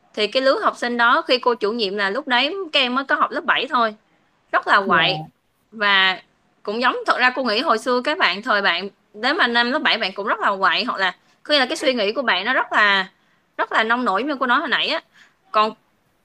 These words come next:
Speaker 1: cô thì lúc đó cô cũng rất là trẻ, thì cô cũng rất là nóng nảy, đúng không?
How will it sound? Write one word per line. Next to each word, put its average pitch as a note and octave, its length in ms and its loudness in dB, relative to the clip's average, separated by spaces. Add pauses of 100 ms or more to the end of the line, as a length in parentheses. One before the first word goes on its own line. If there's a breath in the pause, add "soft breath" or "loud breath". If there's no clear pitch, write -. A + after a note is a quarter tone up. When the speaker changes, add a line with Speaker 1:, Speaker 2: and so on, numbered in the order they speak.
(140)
Speaker 1:
cô C4+ 220 6
thì - 100 2
lúc B3+ 100 0
đó C#4+ 180 4
cô C4+ 80 2
cũng G#3 260 -6
rất D#4+ 160 2
là A3+ 120 2
trẻ, F#3 380 0 (200)
thì B3 80 -6
cô A#3+ 200 0
cũng G#3+ 280 -8
rất D4+ 180 -2
là A#3 100 2
nóng A3+ 240 -2
nảy, G3+ 280 2
đúng D4 120 -2
không? C#4 140 2